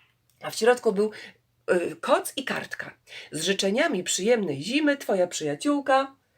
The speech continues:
Dzierlatka”. Jakież to miłe z jej strony, pomyślał żółw zachwycony. Przykrył się fioletowym kocem. O, znowu mu się chciało spać,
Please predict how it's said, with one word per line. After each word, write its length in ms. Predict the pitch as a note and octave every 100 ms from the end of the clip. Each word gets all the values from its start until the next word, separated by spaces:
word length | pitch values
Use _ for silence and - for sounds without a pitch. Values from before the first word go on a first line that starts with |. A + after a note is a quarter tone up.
| _ _
Dzierlatka”. 1120 | C3+ C3+ C3+ C3+ C#3 F#3+ C#4 C#4 - - F#3 F3 F#3 G3 G#3 A3+ - A#4 -
Jakież 280 | A#4 G#4+ -
to 140 | B3 A#3
miłe 340 | A#3 C#4+ G#3
z 80 | F#3
jej 120 | G3
strony, 360 | - C#4 D4 G3+
pomyślał 460 | G3 C4 - G3+
żółw 200 | A3 C#4+
zachwycony. 640 | G3 G3 - F#3 E4 D4+ B3+ - - - - _ _ _ - -
Przykrył 360 | - - E4+ A#3+
się 140 | A#3+
fioletowym 580 | A#3 A#3+ A3+ B3+ A3 G3+
kocem. 420 | - D#4+ - C4 - - - -
O, 400 | - F#4 F4 D#4
znowu 380 | D4 E4 D#4+ C#4
mu 100 | C4
się 180 | C4 -
chciało 400 | - D4+ C#4 B3
spać, 500 | - D#4+ E4 D#4+